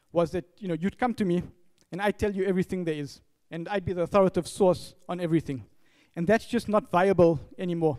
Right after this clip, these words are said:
as we move forward. You know, it's, you know, as people shut down their foreign bureaus, as they cut back, they, you know, they cut the fat, we can't afford, the advertising market's gone,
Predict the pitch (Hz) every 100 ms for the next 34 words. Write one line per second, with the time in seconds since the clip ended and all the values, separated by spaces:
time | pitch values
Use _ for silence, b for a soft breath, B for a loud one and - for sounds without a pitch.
0 | - 190 170 170 170 - 160 143 - -
1 | - _ _ _ _ 175 160 160 185 202
2 | - - 170 175 208 - 214 185 - 208
3 | 180 185 175 190 175 170 160 170 165 160
4 | 160 - b b 196 180 185 - 190 -
5 | 165 - - - _ _ 165 156 - 175
6 | 160 156 156 - - 180 - 170 - 165
7 | - 190 185 - 185 175 156 156 180 185
8 | 185 175 160 160 160 165 - 160